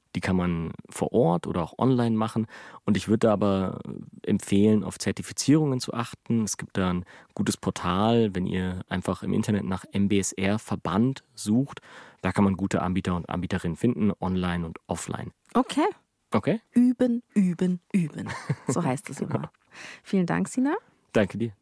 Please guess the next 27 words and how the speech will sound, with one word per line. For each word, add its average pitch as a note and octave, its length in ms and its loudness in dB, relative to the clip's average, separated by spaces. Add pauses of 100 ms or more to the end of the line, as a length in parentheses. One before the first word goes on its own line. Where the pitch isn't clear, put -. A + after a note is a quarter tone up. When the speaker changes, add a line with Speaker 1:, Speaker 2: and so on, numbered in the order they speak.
(160)
Speaker 2:
Und F#3 200 2
danke F3+ 240 0
euch E3+ 120 -4
fürs - 160 -6
Zuhören. E3 460 -4 (180)
Speaker 1:
Richtig. C3+ 580 2
Und F2+ 160 -2
wenn A#2 140 4
ihr A#2 120 6
noch A2 240 2 (400)
Fragen B2+ 340 2
zu E3 80 0
dieser C3+ 180 0
Folge A#2 380 0
habt, A2+ 220 -4
schreibt - 360 -2
uns G2 220 -2
eine F2+ 200 -2
Mail E3 360 0
an F#2 200 -4
die G#2+ 120 0
Punkt - 380 -6 (140)
loesung G2 600 -2
at - 300 -10
deinpuls F#2 800 -6
punkt - 320 -8 (260)
de. - 280 0